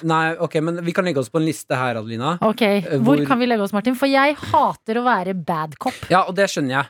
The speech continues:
Speaker 1: Og da må det være utrolig, eh, til tider utrolig krevende å være sammen med meg.
Speaker 2: Mm.
Speaker 1: Eh, sånn at det,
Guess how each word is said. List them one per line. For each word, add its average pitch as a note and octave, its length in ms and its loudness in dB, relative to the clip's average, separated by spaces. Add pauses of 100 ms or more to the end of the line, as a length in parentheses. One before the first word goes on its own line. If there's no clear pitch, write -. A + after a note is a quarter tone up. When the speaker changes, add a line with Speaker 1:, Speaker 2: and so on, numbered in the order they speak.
(120)
Speaker 1:
Og E3 80 -4
da E3+ 120 4
må F3 100 -4
det F3 100 -4
være D#3+ 180 2
utrolig, D#3 640 -4
eh, D3 200 2
til E3 240 -6
tider C#3+ 360 0
utrolig C#3+ 500 0
krevende B2 320 0
å C3+ 40 -4
være B2+ 180 0
sammen A#2+ 240 -2
med D#3+ 140 4
meg. C4 120 -6 (200)
Speaker 2:
Mm. G3 140 2 (200)
Speaker 1:
Eh, C#3+ 480 2 (160)
sånn D#3 240 -2
at D3 100 -4
det, F3 200 -2